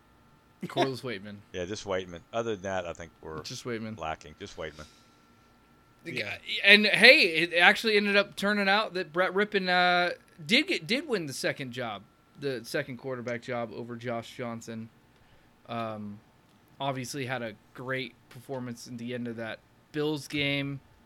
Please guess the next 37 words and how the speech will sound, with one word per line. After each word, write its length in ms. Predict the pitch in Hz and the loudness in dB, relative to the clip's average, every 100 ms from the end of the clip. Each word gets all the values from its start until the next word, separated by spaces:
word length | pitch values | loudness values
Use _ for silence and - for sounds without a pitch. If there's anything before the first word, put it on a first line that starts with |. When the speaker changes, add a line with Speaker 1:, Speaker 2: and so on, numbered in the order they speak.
| - - - - - | -20 -20 -20 -20 -12
Speaker 3:
First 280 | - 147 123 | -2 0 4
Speaker 1:
And 60 | |
Speaker 3:
time 200 | 170 180 | 6 6
Speaker 1:
then 80 | 180 | 6
Speaker 3:
in 20 | 151 | 4
his 80 | |
Speaker 1:
a 40 | 120 | 2
Speaker 3:
career 520 | 139 123 208 117 85 - _ _ _ - | 2 2 2 0 -6 -14 _ _ _ -16
that 100 | 110 | -10
he 60 | 113 | -8
won. 300 | 117 127 120 | -8 -10 -8
He, 80 | 135 | 6
Speaker 1:
Yeah, 320 | 170 262 262 | 10 12 10
Speaker 3:
he 60 | 156 | 4
didn't 100 | 131 | 0
get 60 | 175 | 0
Speaker 1:
first 120 | - | 4
time 100 | 208 | 6
Speaker 3:
cut. 140 | 220 | 6
Speaker 1:
making 320 | 170 175 180 170 | 6 2 -2 -2
the, 140 | 165 | -4
making 320 | 156 165 165 | -4 -4 -4
Speaker 3:
<laughs> 0 | |
Speaker 1:
the, 140 | 151 139 - | -6 -8 -12
making 340 | 147 156 156 151 | -6 -6 -6 -8
the 60 | |
team 500 | 135 165 185 143 113 - _ _ _ _ 139 | -8 -8 -8 -8 -10 -14 _ _ _ _ -4
out 160 | 131 | -4
of 100 | 127 | -4
camp, 280 | - 160 123 - - - - - | -6 -6 -6 -14 -20 -20 -6 2
uh, 200 | 147 147 | 4 4
and 180 | 156 156 | 2 8
then 340 | 156 147 127 - | 6 6 -4 -10
had 180 | 131 135 | -8 -6
a, 100 | 120 _ - | -8 _ -6
had 160 | 131 | -4
a 60 | 127 | -4